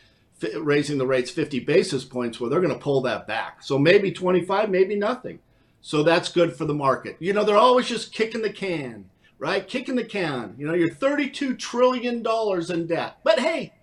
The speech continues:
who's worried about that? We'll let Casey,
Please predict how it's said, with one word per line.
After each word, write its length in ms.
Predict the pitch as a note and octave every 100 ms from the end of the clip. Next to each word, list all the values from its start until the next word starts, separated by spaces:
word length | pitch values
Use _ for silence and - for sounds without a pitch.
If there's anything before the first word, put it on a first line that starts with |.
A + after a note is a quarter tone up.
| _
who's 200 | - G#4 D#4+
worried 220 | G3 D3
about 300 | A#2+ A#2 A2
that? 260 | A2+ F#2+ - - -
We'll 100 | D4+ E4
let 240 | D#4 -
Casey, 720 | - A3+ A#3 - - A#2 -